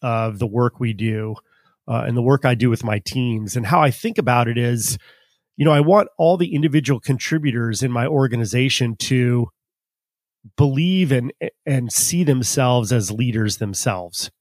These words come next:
And, uh, you know, in that fashion, they need to own their business within the business. So if they're a sales development rep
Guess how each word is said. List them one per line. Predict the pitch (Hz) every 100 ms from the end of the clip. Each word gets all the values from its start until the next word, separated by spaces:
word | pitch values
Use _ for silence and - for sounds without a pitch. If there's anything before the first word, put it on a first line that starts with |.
| _ _ _ _ _ _ _ _
And, | - 131 127 127 127 - - 208 _ _ _ -
uh, | 135 131 - _ _ _ _ _ _ _ _ _
you | 143
know, | 135 _
in | 180 185 180
that | 151 -
fashion, | - 151 143 127 131 117 120
they | 139 143 143
need | 160 143
to | - 143 -
own | 151 156 180 170
their | 143 139
business | 135 139 135 123 131 131 -
within | 131 135 135
the | 131
business. | 120 170 107 101 - - _ _ _ -
So | - 143
if | 156
they're | 180
a | 151
sales | - 165 151
development | - 147 165 165 127
rep | 120 120